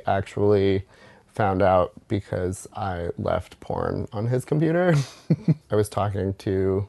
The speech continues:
older men in chat rooms when I was, like, thirteen, which,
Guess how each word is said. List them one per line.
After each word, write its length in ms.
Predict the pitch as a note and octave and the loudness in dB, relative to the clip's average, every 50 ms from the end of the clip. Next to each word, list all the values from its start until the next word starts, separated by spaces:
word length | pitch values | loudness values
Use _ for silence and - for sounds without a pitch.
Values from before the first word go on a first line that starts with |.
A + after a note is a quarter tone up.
| _ _ - | _ _ 0
older 300 | A#2 G#2 G2 G2 A2 G#2 | 2 2 4 4 4 4
men 240 | G2 F#2 F#2+ F2+ | 4 2 0 0
in 140 | F#2 F2+ F#2+ | 0 -2 -2
chat 260 | G2 - G2+ F#2 - | 0 0 0 2 2
rooms 640 | G2 A2+ A2+ B2 B2+ C3 C#3 C#3 - - - - - - _ _ _ _ _ _ _ _ _ - | 2 2 2 2 2 0 0 -2 -4 -10 -16 -16 -20 -20 _ _ _ _ _ _ _ _ _ -8
when 120 | - G2 | -6 -6
I 120 | F2+ E2+ F#2 | -6 -4 -6
was, 220 | G2 F#2+ F#2+ - | -6 -8 -8 -6
like, 280 | F#2+ F2+ F2+ G2+ - - | -6 -6 -6 -8 -12 -16
thirteen, 1200 | - _ _ _ _ _ _ - - F#2+ F2+ - - - - - G#2 G#2 G#2+ A2 A#2 B2 B2+ A#2+ _ _ _ _ | -20 _ _ _ _ _ _ -6 -4 -4 -4 -4 -8 -10 -8 -6 -4 -4 -4 -2 -2 -4 -4 -6 _ _ _ _
which, 400 | - - - - - - - - | -10 -10 -10 -10 -12 -14 -16 -20